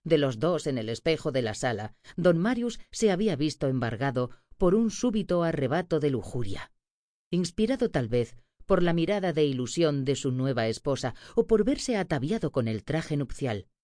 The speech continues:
aunque lo más probable es que lo provocaran las cerezas en aguardiente que llevaba comiendo toda la mañana.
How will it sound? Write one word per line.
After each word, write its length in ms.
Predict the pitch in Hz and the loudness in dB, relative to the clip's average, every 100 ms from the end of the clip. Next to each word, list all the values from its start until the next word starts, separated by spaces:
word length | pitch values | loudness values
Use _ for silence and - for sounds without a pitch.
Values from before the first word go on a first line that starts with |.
| _ _ _ | _ _ _
aunque 440 | 170 170 170 170 165 | 0 0 2 2 4
lo 120 | 165 | 4
más 200 | 196 254 | 2 0
probable 600 | - 190 127 127 107 107 - - | 2 4 4 0 -2 -8 -10 -2
es 200 | 190 214 | 0 0
que 120 | - | 0
lo 200 | 202 202 | 2 2
provocaran 640 | 185 180 160 190 226 202 180 | 2 2 2 2 2 2 0
las 160 | 175 | 0
cerezas 540 | - 143 180 175 156 160 | -2 -2 -2 -2 -4 -4
en 120 | 147 | -4
aguardiente 760 | 131 123 113 143 135 113 117 - _ - | -4 -4 -4 -2 -2 -2 -4 -6 _ -6
que 140 | - 196 | 0 4
llevaba 400 | 208 226 254 254 | 4 2 -2 0
comiendo 520 | 196 180 196 196 190 | 2 2 0 2 0
toda 340 | - 185 160 | 2 0 2
la 100 | 147 | 0
mañana. 520 | 123 107 107 98 95 | -2 -4 -6 -8 -12